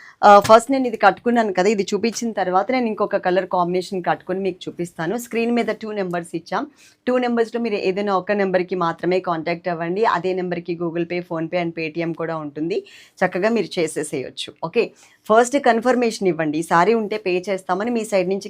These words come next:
కన్ఫర్మేషన్ ఇస్తే మా వాళ్ళు మీకు స్కానర్ పంపిస్తారు. ఇది చూడండి, మ్యాంగో ఎల్లో కలర్ కాంబినేషన్ సారీ మీద బాతిక్ ప్రింట్ అనేది ఇలా వచ్చింది. ఇది కొంచెం లిటిల్ బిట్ గంజితో ఉన్నటువంటి కాటన్. ఒకసారి కనుక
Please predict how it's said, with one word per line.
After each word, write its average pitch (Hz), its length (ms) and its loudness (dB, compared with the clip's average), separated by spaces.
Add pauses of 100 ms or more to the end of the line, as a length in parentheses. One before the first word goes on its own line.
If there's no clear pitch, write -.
కన్ఫర్మేషన్ 180 560 -4
ఇస్తే 262 180 -10
మా 226 140 4
వాళ్ళు 190 240 4
మీకు 202 260 -6
స్కానర్ 180 400 0
పంపిస్తారు. 151 500 -6 (540)
ఇది 170 100 2 (100)
చూడండి, 240 380 4 (220)
మ్యాంగో 254 340 8 (100)
ఎల్లో 202 180 2 (100)
కలర్ 196 220 4 (100)
కాంబినేషన్ 185 640 0
సారీ 165 320 2
మీద 175 140 -2 (180)
బాతిక్ 196 380 8
ప్రింట్ 170 260 2
అనేది 170 320 -2
ఇలా 185 240 4
వచ్చింది. 151 420 -6 (480)
ఇది 226 180 2
కొంచెం 240 300 0 (100)
లిటిల్ 226 300 0
బిట్ 233 180 -2 (160)
గంజితో 226 420 6 (100)
ఉన్నటువంటి 190 560 0 (120)
కాటన్. 156 400 0 (540)
ఒకసారి 208 500 2
కనుక 214 220 0